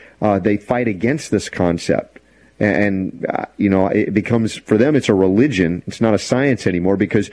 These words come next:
as you said and as your dad says, the test of time, it would be, it would have disappeared from the earth if it was really as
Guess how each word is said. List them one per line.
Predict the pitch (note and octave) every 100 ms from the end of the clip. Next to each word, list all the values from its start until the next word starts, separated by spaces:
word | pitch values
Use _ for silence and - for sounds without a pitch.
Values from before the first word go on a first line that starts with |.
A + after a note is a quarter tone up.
| - -
as | G#2+ G2
you | E3
said | D3+ A#2 G2+
and | G2
as |
your | G2 F2+
dad | A#2+ E3+
says, | C3+ G2 E2+
the | F#2
test | - B2+ -
of | G2
time, | - G3 B2 E2+
it | G#2
would | A#2 A#2
be, | A2 G2
it | B2 C3
would | D3
have | G#2+
disappeared | B2+ B2 - C3+ A2
from | A#2+ G#2
the | A2
earth | D#3+ D3+
if | A2 -
it |
was | G#2+ F2+
really | G#2+ A2+ G#2+
as | F#2